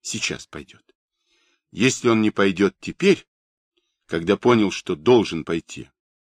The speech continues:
он будет просто трус. Нечего откладывать.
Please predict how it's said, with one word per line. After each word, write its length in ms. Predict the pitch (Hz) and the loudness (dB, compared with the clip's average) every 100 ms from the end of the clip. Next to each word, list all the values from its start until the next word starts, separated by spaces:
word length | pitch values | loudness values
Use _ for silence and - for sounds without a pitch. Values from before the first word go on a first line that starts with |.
| _ | _
он 160 | - 151 | 0 2
будет 300 | 151 139 - | 2 -2 -4
просто 440 | 87 113 - - | -2 -2 -2 -12
трус. 500 | - 71 60 - - _ _ _ _ _ _ - | -14 -14 -14 -20 -20 _ _ _ _ _ _ -2
Нечего 400 | 117 - 76 69 | -2 -2 -8 -12
откладывать. 680 | _ 69 62 - _ _ | _ -16 -16 -20 _ _